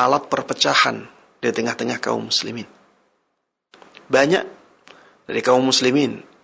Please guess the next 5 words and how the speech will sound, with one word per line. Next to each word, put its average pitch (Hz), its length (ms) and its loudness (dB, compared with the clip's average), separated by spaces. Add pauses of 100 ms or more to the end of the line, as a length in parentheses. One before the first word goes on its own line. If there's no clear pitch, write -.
(120)
yang 117 160 -2
mengaku 120 400 -2
bermadzhab 107 400 -6
Syafi'i 127 560 -2 (960)
itu 135 220 2